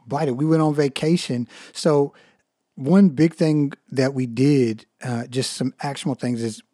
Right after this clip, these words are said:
we decide, like, this, and really Kimberly did a lot of these things, but just making this summer,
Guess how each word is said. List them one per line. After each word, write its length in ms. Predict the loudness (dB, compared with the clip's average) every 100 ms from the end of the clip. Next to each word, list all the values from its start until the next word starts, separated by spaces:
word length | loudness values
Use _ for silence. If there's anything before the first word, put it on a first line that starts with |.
| _ _
we 160 | -2 -2
decide, 480 | -2 -6 -2 -4 -4
like, 240 | -6 -4
this, 300 | -2 -2 -2 -16 -20 _ _ _ _ _ _ _ _ _ -6
and 140 | 0
really 180 | 2 2
Kimberly 440 | 0 -2 0 -2 0
did 180 | 0
a 80 | 0
lot 220 | 0 -2
of 60 | -4
these 220 | -10 -12
things, 380 | -10 -10 -8 -10
but 300 | -6 -6 -6 _ _ _ _ _ _ _ _ _ _ _ -4
just 320 | -2 -2 -4
making 460 | 0 2 2 0
this 180 | 2 0
summer, 600 | 0 -2 0 2 0 -2